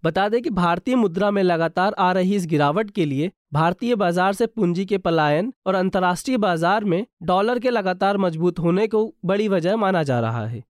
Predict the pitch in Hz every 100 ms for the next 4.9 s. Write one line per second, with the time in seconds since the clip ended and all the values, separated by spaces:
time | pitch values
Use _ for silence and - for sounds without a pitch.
0 | _ - - - 202 170 175 226 196 -
1 | 214 - 208 214 208 - 202 190 185 190
2 | 170 151 180 185 180 240 - _ _ 139
3 | 175 208 226 202 175 180 208 190 175 196
4 | 175 160 160 156 151 190 190 175